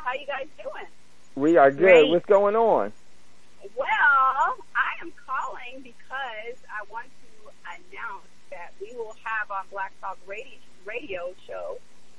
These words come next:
Speaker 1: uh, Miss Keziah, uh, to present health information. She will have her own show coming up here really soon.
Speaker 2: Yes, and, and, and I'm looking forward to it, Cece. Um, it's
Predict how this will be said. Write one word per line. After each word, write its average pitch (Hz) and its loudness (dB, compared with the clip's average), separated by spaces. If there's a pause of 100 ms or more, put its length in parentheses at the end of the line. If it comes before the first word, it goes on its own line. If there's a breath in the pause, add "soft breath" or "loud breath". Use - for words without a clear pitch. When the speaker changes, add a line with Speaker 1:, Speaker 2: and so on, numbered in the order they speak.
(180)
Speaker 1:
uh, - 0 (160)
Miss 233 -8 (120)
Keziah, 185 -6 (240)
uh, 185 0
to - -14 (140)
present 392 -8 (180)
health 269 -4 (140)
information. 370 -8 (120)
She 226 -14
will 220 -8
have 214 2
her 208 8
own 262 2
show 330 0
coming 381 0
up 359 -4 (120)
here - -4
really 403 -6
soon. 381 -8 (1800)
Speaker 2:
Yes, 123 8 (180)
and, 123 -2
and, 131 -2
and 135 0
I'm 170 4
looking 175 4
forward 170 6
to 170 2
it, 151 -4 (120)
Cece. 175 -6
Um, 123 0 (420)
it's 123 0